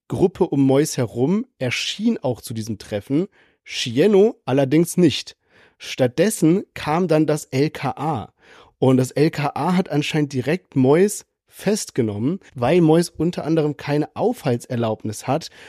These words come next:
Also unter anderem meine ich auch, es gehen Gerüchte rum, dass eben Schieno gesagt hätte, Mois wäre dort irgendwie mit Waffen oder was weiß ich nicht alles, was eben nicht belegt ist. Aber Mois wurde dann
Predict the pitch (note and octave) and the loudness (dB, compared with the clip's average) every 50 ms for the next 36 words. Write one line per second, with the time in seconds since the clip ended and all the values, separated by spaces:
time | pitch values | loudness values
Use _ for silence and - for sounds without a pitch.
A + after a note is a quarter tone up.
0 | - - - _ _ _ C3 C#3 B2+ C3 C#3 - - E3 F#3+ F3 D#3+ - D3+ F3+ | -20 -20 -20 _ _ _ 0 0 2 2 0 2 4 2 4 4 2 0 2 2
1 | F#3 D#3 D#3 D3 C#3+ D3 E3 E3+ D#3+ - - D3+ E3 D#3 - - - - - D3 | 2 4 4 4 4 4 4 2 0 0 0 0 0 0 -2 -8 -10 -6 -4 0
2 | D3+ D3+ C#3+ C3 C3 C3+ B2 C3+ E3+ F3 - - D3+ C3 D3 D3 C3+ C3+ B2+ - | 2 2 2 2 0 -2 2 2 2 0 0 -2 0 2 2 2 4 2 0 0
3 | - - C3+ B2+ C3 B2 A2+ - C3+ B2+ - - _ - A#2+ - _ - C#3 - | -2 -2 2 2 2 2 0 -2 -6 -6 -6 -6 _ -16 -18 -16 _ -16 -16 -12
4 | B2+ - - - B2 B2+ D3+ E3+ E3+ D3+ C#3 C3+ A#2 B2 C3+ D3+ E3 - - - | -10 -10 -8 -2 2 2 4 4 4 2 2 -2 0 0 0 0 -2 -4 -10 -8
5 | - D3 - - D3 C3 B2+ C3 C#3+ D3+ - - B2 C3 C3 A#2+ A#2+ A2+ B2 A#2 | -8 -8 -2 0 2 2 4 4 4 2 2 0 0 0 2 0 0 -2 -2 -2
6 | A#2+ - - B2+ B2+ A#2 G#2+ A2 A2+ - - - - - - _ _ G#2+ - - | -2 -4 -2 -2 -2 -2 -2 -6 -8 -8 -12 -20 -20 -20 -20 _ _ -10 -10 -8
7 | - A2+ B2 D#3+ - - - C#3 C#3 C#3 C#3 B2+ A#2+ A#2+ A#2 C3 C#3+ - - C3+ | -8 -6 -6 -6 -4 2 4 6 6 6 6 4 2 0 0 -2 -4 -4 -4 -6
8 | B2 - - D3+ - E3 D3 - - B2+ C3+ C#3+ C#3+ B2+ - - A#2 - - _ | -6 -6 -8 -2 -2 -2 -2 -2 -4 0 2 2 0 0 -2 -6 -8 -8 -4 _
9 | C3+ B2+ B2+ B2 B2+ D3+ E3 - - - A#2+ A2 A#2+ D3 E3 E3 - - D#3+ E3+ | 0 2 4 4 4 2 2 -2 -2 -2 0 2 2 0 0 0 0 0 0 0
10 | E3 - - - - - - _ - C3 C#3+ D3+ D3 D#3 C#3+ C#3 C#3+ D3 D#3+ - | 0 -4 -12 -20 -20 -20 -20 _ 0 0 2 4 4 4 6 6 6 6 4 4
11 | - D3 C#3+ C#3+ C3+ C3 C3+ | 2 0 2 2 2 0 0